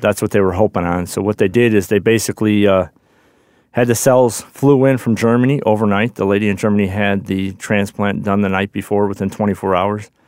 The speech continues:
She basically sent the cells over on a flight. I received the cells in the morning, and by the grace of God, they were able to give them to me.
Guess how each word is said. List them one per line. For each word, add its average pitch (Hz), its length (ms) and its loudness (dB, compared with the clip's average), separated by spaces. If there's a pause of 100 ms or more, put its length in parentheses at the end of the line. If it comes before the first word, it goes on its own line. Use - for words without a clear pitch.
(460)
She - 140 -4
basically 101 380 0
sent 101 240 -4
the 90 100 -8
cells 98 340 -2
over 95 480 -6 (100)
on 95 200 -6
a 101 220 -6 (320)
flight. 107 400 -2 (800)
I - 60 -2
received 107 320 0
the 107 60 0
cells 107 300 2
in 107 80 -2
the 98 60 0
morning, 98 580 -2
and 92 400 -8 (720)
by - 80 -6
the 107 80 -4
grace 104 260 0
of 104 100 -4
God, 107 240 2
they 98 100 0
were 98 100 2
able 101 200 0
to 95 60 -4
give 107 160 0
them 98 140 0
to - 100 -12
me. 90 220 -10